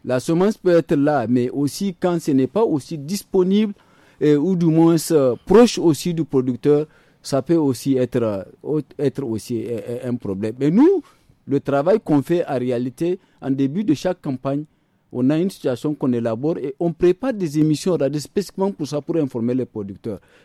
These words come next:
Et ces émissions sont diffusées en réalité sur les, des radios sur lesquelles, que ça soit communautaire ou même privé, avec lesquelles nous avons,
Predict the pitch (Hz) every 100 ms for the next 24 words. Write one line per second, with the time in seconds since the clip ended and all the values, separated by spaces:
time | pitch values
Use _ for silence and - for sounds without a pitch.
0 | - 170 165 165 160 160 - 196 185 185
1 | 147 - 131 147 156 _ _ - 127 127
2 | 127 147 147 - 151 131 113 107 120 120
3 | 120 120 151 185 _ _ - - 175 131
4 | 127 147 143 151 160 _ 151 131 117 139
5 | - 131 113 107 101 139 147 - _ -
6 | 147 147 139 135 - 117 120 131 120 123
7 | 135 117 - 120 120 104 95 110 110